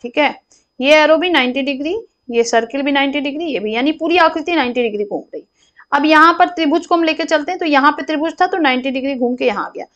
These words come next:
तो अगले में जब नाइंटी डिग्री घूम के जाएगा तो ये त्रिभुज यहाँ पे हो जाएगा, तो ये तो कैंसिल हो गया, ठीक है।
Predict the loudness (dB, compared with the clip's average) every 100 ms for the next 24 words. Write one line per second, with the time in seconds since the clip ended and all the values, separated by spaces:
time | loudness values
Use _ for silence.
0 | -12 0 0 4 2 2 0 2 2 0
1 | -2 -2 0 0 0 2 4 6 4 2
2 | -2 -2 -2 -4 -4 -2 -2 -4 -6 -10
3 | -10 -16 -16 -20 _ _ _ -4 0 2
4 | 0 0 -2 -4 -6 -6 -6 -8 -8 -4
5 | -2 -2